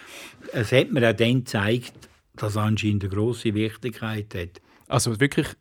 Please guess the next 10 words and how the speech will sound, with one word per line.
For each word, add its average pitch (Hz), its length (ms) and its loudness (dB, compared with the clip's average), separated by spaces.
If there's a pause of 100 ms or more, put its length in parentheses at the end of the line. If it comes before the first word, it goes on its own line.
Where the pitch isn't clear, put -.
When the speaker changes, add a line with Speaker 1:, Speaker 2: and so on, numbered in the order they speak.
(120)
Speaker 2:
ein 113 180 0
mediales 113 640 4
Grossereignis 113 1000 0
im 107 100 0
neunundzwanzig? 110 800 -2 (280)
Speaker 1:
Man 123 320 6
ist 123 520 2
hören 107 540 -2 (160)
an 95 200 -8
Gerichtsverhandlung. 95 880 -4